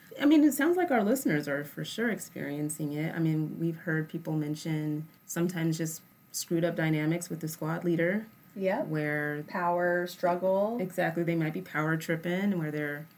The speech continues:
Speaker 1: picking on certain people within their smaller squad, and then you kind of are like, that's almost a micro squad versus what you would experience with a broader team if any
Speaker 2: Mm-hmm.
Speaker 1: sort of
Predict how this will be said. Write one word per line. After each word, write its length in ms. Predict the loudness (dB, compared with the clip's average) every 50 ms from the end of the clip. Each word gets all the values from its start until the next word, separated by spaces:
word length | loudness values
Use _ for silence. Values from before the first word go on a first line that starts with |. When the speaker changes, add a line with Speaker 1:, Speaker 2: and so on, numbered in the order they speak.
| -16 -8
Speaker 1:
picking 320 | -4 -4 -4 0 0 0 2
on 140 | 2 2 2
certain 240 | 0 -2 -2 -2 -2
people 260 | -4 -4 -4 -2 -2
within 240 | -2 0 0 0 0
their 140 | -2 -2 -4
smaller 420 | -6 -4 -2 0 2 2 2 0
squad, 560 | -2 -4 -6 -6 -4 -4 -2 -2 -4 -4 -6 -6
and 120 | -2 -2 0
then 140 | 0 0 0
you 80 | -2 -4
kind 240 | -2 2 2 4 4
of 120 | 4 2
are 100 | 0 0
like, 220 | 2 0 0 0 0
that's 200 | 0 0 0 0
almost 240 | -2 -2 -2 -4 -4
a 40 | -6
micro 420 | -4 -2 -2 -2 -2 -2 -2 -4
squad 560 | -4 -6 -6 -4 -2 0 0 2 0 0 -2 -4 -6
versus 360 | -6 -6 -6 -6 -10 -10 -6
what 140 | -4 -4 -4
you 100 | -4 -4
would 120 | -4 -4 -6
experience 420 | -8 -10 -6 -4 -4 -4 -4 -6
with 100 | -6 -8
a 40 | -8
broader 400 | -6 -4 -2 0 0 0 0 0 -2
team 440 | -4 -4 -4 -4 -4 -4 -6 -6
if 100 | -8 -8 -6 -4
any 120 | -4 -4
Speaker 2:
Mm-hmm. 100 | -4 -6
Speaker 1:
sort 180 | -6 -6 -4 -6
of 100 | -6